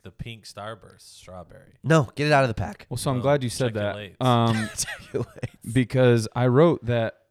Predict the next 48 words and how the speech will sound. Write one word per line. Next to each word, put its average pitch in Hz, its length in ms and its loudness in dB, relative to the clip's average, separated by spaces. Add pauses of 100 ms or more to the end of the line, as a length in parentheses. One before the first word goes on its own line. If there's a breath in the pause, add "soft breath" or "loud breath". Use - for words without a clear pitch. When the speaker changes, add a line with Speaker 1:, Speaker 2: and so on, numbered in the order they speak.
Speaker 3:
the 120 180 4
Starburst 139 500 4
one, 113 220 0
the 107 60 -2
strawberry 131 340 -2
Starburst, 117 480 -2 (380)
is 127 160 0
it - 100 -4
red 135 240 2
or 160 100 0
is 135 80 -2
it 131 80 -8
the - 60 -10
pink? - 420 -10 (420)
I 151 100 0
would 190 80 2
assume 180 180 -6
it's - 120 -8
the 107 120 -2
red. 143 480 -4 (100)
Speaker 1:
No, 95 400 -16
the 95 120 -14
red's 117 260 -12
cherry. 92 460 -18
Speaker 2:
Yeah. - 300 -6 (400)
Cherry 170 280 0
goated. 101 460 -6 (540)
Speaker 3:
But 147 100 -6
Speaker 1:
Red's 127 100 -6
Speaker 3:
see, 196 100 -2
how 180 160 2
do 226 60 2
you 233 60 0
Speaker 1:
cherry, 220 80 -2
pink 196 100 0
Speaker 3:
decide 196 260 0
between 165 100 -4
Speaker 1:
strawberry. 180 260 -2
Speaker 3:
when 160 160 -4
something's 139 280 -6
red, 143 260 0
if 127 120 -6
it's 131 140 -12
a 107 100 -8
cherry 147 380 -4
or 120 100 0
a 104 60 -4
strawberry? 117 540 -8